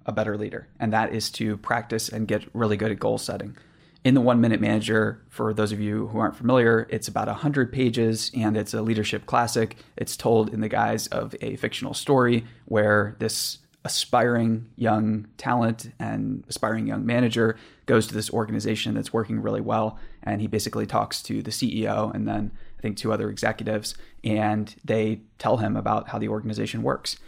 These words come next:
And the first thing that they lay out in this fictional story is basically a simple parable or examples of how to set better goals. So they advocate something which is basically along the lines of writing each of your goals on a single sheet of paper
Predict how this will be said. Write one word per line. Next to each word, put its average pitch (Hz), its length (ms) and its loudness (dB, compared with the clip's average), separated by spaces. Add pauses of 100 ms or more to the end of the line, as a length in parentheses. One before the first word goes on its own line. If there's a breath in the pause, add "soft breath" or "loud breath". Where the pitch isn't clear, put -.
(240 soft breath)
And 110 180 4
the 104 60 2
first 120 240 2
thing 113 160 4
that 107 100 2
they 107 120 0
lay 110 200 0
out 110 300 2
in 113 140 4
this 110 160 0
fictional - 340 -4
story 123 420 2 (300 loud breath)
is 107 480 2 (300)
basically 110 340 0
a 107 40 -2
simple 104 600 -2
parable 123 600 4
or 110 380 0 (420 soft breath)
examples 110 560 2
of 107 420 -2
how - 180 -2
to 113 120 2
set 110 360 0 (360)
better 110 240 4
goals. - 420 -2 (480 soft breath)
So 113 240 2
they 117 220 6
advocate 110 360 2
something 113 280 0
which 107 160 -2
is 110 200 -2 (520 soft breath)
basically 160 260 4
along 120 200 6
the 110 60 4
lines 110 400 4
of 110 320 0
writing 113 300 4
each 117 160 -2
of 131 80 0
your 117 140 2
goals 110 360 2
on 113 240 0
a 104 40 0
single 117 260 0
sheet 113 320 -4
of - 200 -6
paper 127 520 2